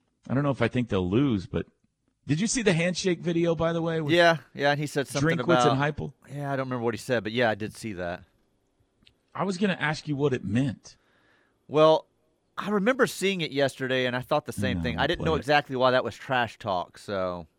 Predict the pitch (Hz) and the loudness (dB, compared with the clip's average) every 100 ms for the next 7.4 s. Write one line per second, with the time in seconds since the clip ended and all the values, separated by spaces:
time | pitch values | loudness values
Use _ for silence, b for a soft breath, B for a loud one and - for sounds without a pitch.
0 | _ _ - 147 151 180 170 - 180 135 | _ _ -12 -8 -4 -4 -4 -6 -10 -10
1 | - 160 170 165 156 - - 131 123 123 | -10 -10 -8 -8 -8 -10 -12 -14 -12 -14
2 | 135 - 123 120 - 120 110 107 - 110 | -14 -12 -10 -10 -10 -12 -10 -14 -6 -4
3 | 104 - 127 104 139 165 - 160 160 175 | -2 -2 -2 0 -2 -2 -2 -2 -2 0
4 | 143 123 101 131 156 104 98 - - - | 0 0 2 2 0 -2 -4 -6 -12 -4
5 | 160 139 120 113 92 85 107 104 92 87 | -2 -2 -2 -2 -4 -8 -6 -6 -8 -10
6 | 85 82 78 - 98 120 120 131 120 117 | -8 -10 -10 -14 -10 -10 -8 -6 -2 -2
7 | 113 113 104 90 | -2 -4 -6 -6